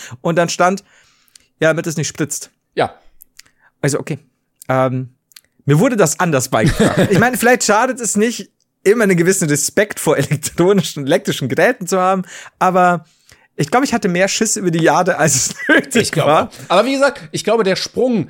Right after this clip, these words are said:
Speaker 2: von "Das wird warm und dann wird mein Essen auch warm" zu "Strahlung erhitzt mein Essen durch Zauberei" war, glaub ich, ein Sprung, den viele Menschen kognitiv gar nicht verarbeiten konnten und dann
Speaker 1: Ja.
Speaker 2: einfach so, so einen Respekt vor diesem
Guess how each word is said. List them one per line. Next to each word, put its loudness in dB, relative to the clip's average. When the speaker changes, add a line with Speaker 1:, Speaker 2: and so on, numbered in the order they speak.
Speaker 2:
von 0
"Das -6
wird -10
warm 2
und -2
dann 0
wird -4
mein -4
Essen -4
auch -2
warm" 2
zu 2
"Strahlung 0
erhitzt 0
mein 0
Essen 0
durch 0
Zauberei" 2
war, 0
glaub -2
ich, -6
ein 0
Sprung, -2
den -2
viele -6
Menschen -4
kognitiv -4
gar 0
nicht -4
verarbeiten 0
konnten -4
und -2
dann 2
Speaker 1:
Ja. 0
Speaker 2:
einfach -2
so, -2
so -2
einen 0
Respekt -4
vor -2
diesem 0